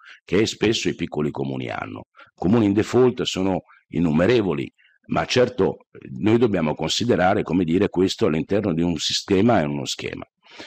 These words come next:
Qual è l'elemento di novità di questi anni nella pubblica amministrazione? Che la pubblica amministrazione ha una certezza che non sa, sa, eh, che non è più, non è più quello, non sa ancora cosa deve essere, e questo è in questa ricerca, come dire, identitaria.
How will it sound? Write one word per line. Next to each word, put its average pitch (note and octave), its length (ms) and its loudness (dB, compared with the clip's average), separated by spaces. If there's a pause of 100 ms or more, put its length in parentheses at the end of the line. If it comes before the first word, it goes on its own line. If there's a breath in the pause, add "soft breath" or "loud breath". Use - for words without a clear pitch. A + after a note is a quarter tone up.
(140 loud breath)
Qual C3 180 2
è E3 80 4
l'elemento A#2 380 2
di G2+ 100 2
novità F2 460 2
di C2 100 -8
questi C2+ 320 -6
anni C#2+ 140 0
nella C2 160 -4
pubblica C2 360 -8
amministrazione? A#1+ 840 -8 (120)
Che - 100 -2
la G2 100 4
pubblica C#3 200 4
amministrazione A#2 640 2 (160)
ha B2+ 140 0
una C3+ 160 2
certezza D#2 560 -6
che F#2+ 120 -6
non G#2 180 -4
sa, B2 340 0 (1120)
sa, A#2+ 440 0
eh, G2 520 0 (160)
che - 100 0
non A#2+ 160 4
è A#2 80 4
più, - 200 -8 (580)
non C#3 180 2
è E3 80 2
più D#3 180 -2
quello, C#2+ 520 0 (1080 soft breath)
non E3 180 0
sa F3+ 120 0
ancora A#2 300 4
cosa F#2 220 0
deve A2+ 200 2
essere, - 440 -4
e - 140 -10
questo D#3 380 2
è F2 40 2
in F2+ 80 0
questa A#2 260 0
ricerca, F2+ 380 0
come D#2+ 220 -2
dire, F#2+ 180 2
identitaria. D#2+ 800 0